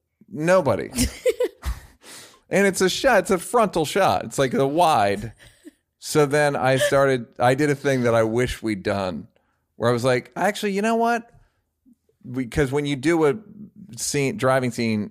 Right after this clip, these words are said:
Speaker 1: you do it once, then you have to go back to where you started so that it matches, the
Speaker 2: Hmm.
Speaker 1: backgrounds match.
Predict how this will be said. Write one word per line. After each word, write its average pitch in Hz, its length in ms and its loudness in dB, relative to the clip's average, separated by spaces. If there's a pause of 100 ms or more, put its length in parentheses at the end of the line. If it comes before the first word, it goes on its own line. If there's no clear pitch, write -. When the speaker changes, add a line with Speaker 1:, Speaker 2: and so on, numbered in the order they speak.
Speaker 1:
you 113 240 -2
do 147 280 2
it 131 80 0
once, 127 320 -2
then 131 180 -2
you 123 80 -2
have 127 220 0
to 120 80 -6
go 120 340 0
back 120 320 0
to 110 80 -4
where 101 140 -2
you 101 120 -4
started 98 760 0
so - 160 -4
that 98 160 0
it - 100 -6
matches, 92 600 -4
the 98 120 -6
Speaker 2:
Hmm. 92 60 -4
Speaker 1:
backgrounds 104 500 -2
match. - 320 -12